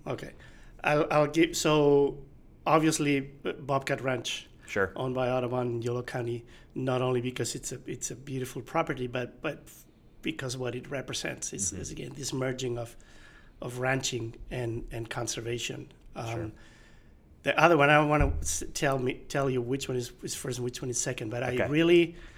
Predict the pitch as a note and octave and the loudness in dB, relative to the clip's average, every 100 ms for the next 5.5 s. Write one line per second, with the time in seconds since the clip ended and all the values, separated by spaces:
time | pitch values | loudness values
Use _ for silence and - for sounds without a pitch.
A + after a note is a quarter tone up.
0 | - - D3+ D#3+ E3 C#3+ C#3 C#3+ C#3 B2+ | -20 0 4 8 8 6 2 0 -2 -8
1 | - - - - - - B2+ A#2+ - B2 | -8 -10 -10 -18 -14 -8 -6 -6 -8 -8
2 | A#2+ - B2 A#2+ - C3 A#2 B2+ A#2 - | -8 -6 -4 -4 -4 -6 -2 2 2 0
3 | - - G#2 A2+ B2+ A#2+ B2+ A#2+ B2 - | -14 -6 0 2 0 -2 -4 -2 -4 -4
4 | A#2+ B2 - B2+ C3+ B2 A2+ - A2+ - | -4 -4 -4 -2 -2 -4 -6 -8 -8 -8
5 | C#3 C#3+ - B2+ A#2+ | -10 -10 -10 -10 -10